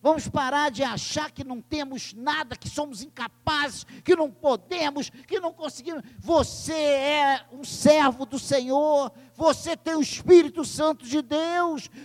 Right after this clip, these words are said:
o Espírito de Deus habita em nós, nós somos templos do Espírito Santo,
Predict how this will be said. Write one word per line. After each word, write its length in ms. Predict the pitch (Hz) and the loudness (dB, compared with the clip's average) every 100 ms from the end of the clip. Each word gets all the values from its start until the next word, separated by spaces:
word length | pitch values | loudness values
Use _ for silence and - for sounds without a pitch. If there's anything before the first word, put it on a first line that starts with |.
| - | 0
o 120 | 330 | 4
Espírito 760 | 339 - - 349 349 330 311 | 4 2 6 8 8 6 4
de 140 | 240 311 | 6 2
Deus 340 | 277 320 302 | 6 6 6
habita 500 | 320 233 285 349 339 | 4 8 6 6 4
em 100 | 339 | 0
nós, 920 | 330 302 330 349 359 359 339 320 - - - - | 4 6 8 6 2 0 -2 -4 -6 -18 -16 4
nós 220 | 330 330 | 6 8
somos 440 | 330 359 359 - | 8 6 6 2
templos 640 | - - 381 381 359 330 226 | -2 2 6 6 8 4 6
do 100 | 330 | 4
Espírito 540 | - 330 330 - 320 | 4 2 2 4 0
Santo, 480 | - 311 330 320 | 2 4 6 6